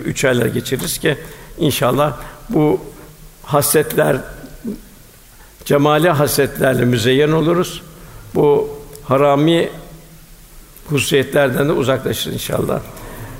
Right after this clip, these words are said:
Sohbetimizi bitirelim. Efendimizin gönlünde ne vardı? İki dakika. Çünkü Efendimiz, "El merhu me'men ahabe", ki sevdiğiyle beraberdir buyuruyor. Efendim gönlünde ne vardı?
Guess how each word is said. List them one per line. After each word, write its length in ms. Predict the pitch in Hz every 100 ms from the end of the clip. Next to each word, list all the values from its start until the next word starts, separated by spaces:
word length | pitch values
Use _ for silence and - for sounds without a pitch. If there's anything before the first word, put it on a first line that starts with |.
| -
Sohbetimizi 920 | - - 165 156 160 160 143 143 151 135
bitirelim. 580 | 131 156 151 135 175 - - - - - - -
Efendimizin 680 | - 151 165 151 151 139 147
gönlünde 480 | 139 143 147 147 156
ne 140 | 143
vardı? 440 | 117 117 - - - - - - - - - - - -
İki 220 | - 113
dakika. 360 | 110 - - 156 - - - - - - - - - -
Çünkü 220 | 160 147
Efendimiz, 400 | 151 143 147 143 -
"El 160 | 156
merhu 300 | 147 160 151
me'men 380 | 147 147 143 139
ahabe", 280 | 151 135 123
ki 160 | -
sevdiğiyle 560 | 147 - 143 135 143 123
beraberdir 600 | 131 135 120 123 113 107 -
buyuruyor. 300 | - 107 - 156 - - - - - - - - -
Efendim 380 | 143 170 156 135
gönlünde 440 | 156 151 156 160
ne 120 | 156
vardı? 360 | 127 113 - -